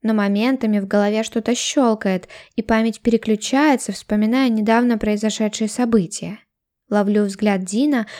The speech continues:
который искоса смотрит на меня, и тогда приходится заставить себя услышать музыку, а не круговорот мыслей. Мы оба видим, что я не попадаю в ритм, из-за чего приходится прекратить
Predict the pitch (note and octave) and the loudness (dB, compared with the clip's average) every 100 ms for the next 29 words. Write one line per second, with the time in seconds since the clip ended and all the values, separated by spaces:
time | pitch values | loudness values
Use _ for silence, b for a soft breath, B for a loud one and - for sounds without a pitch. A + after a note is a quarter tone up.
0 | B - B3+ C#4 D4+ D#4+ - C#4 D#4+ - | B -2 4 6 8 6 4 -4 -4 -2
1 | G4 C4+ G3+ G3 F#3+ F#3 F3+ E3+ - b | 2 2 2 -2 0 0 -2 -6 -12 b
2 | b - B3 A#3 A3 C#4 C#4 D4+ - D#4+ | b -4 0 0 4 2 4 0 4 4
3 | A3 G#3 G3 G3 F#3+ G#3 A#3+ A#3+ - G3+ | 4 0 -4 -4 -2 0 2 0 -2 -2
4 | F#3+ F#3+ G#3+ G#3+ G3+ G3+ G3+ C4+ D4+ C4 | -2 -2 -2 -2 -2 -2 0 0 2 0
5 | A3 G#3 B B A3+ A#3+ A#3+ A#3 A#3 A#3 | 0 -4 B B 0 2 2 2 4 4
6 | A#3+ A#3+ A3+ F#3 - - F3+ - _ _ | 0 0 0 0 -2 -10 -12 -14 _ _
7 | _ _ - A#3+ C#4 C4+ G3+ F#3+ G3+ C4+ | _ _ -4 0 2 2 2 2 2 2
8 | B3 G#3 B B - - C4+ C4+ C4 C4 | 2 0 B B -14 0 4 4 4 2
9 | C4+ D#4 D#4+ A#3+ F#3+ G3 A3 F#3+ F3 E3+ | 2 4 4 4 2 2 0 0 -4 -4
10 | - _ - G#3+ G#3+ - A3 A#3+ A3+ G#3 | -10 _ -8 -2 -2 -2 -2 0 0 0
11 | A3+ G#3+ G3+ G3+ - - G3+ G3 D4+ D#4 | 0 0 -2 -6 -8 -2 -2 0 2 2